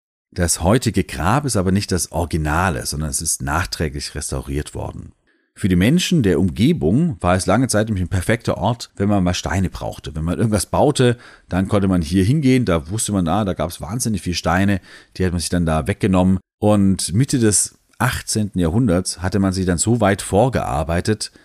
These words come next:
dass die Menschen auf die Steinumrandungen des eigentlichen Grabs im Kern stießen. Und man, äh, erkannte, okay, das ist etwas Besonderes,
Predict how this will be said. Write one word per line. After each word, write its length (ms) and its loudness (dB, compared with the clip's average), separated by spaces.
dass 240 0
die 80 0
Menschen 360 0
auf 220 -2
die 180 0
Steinumrandungen 1400 -2
des 220 -6
eigentlichen 600 -2
Grabs 480 -4
im 380 -10
Kern 540 -4
stießen. 640 -8
Und 180 2
man, 240 4
äh, 180 2
erkannte, 600 0
okay, 280 -2
das 120 0
ist 140 -6
etwas 260 -6
Besonderes, 720 0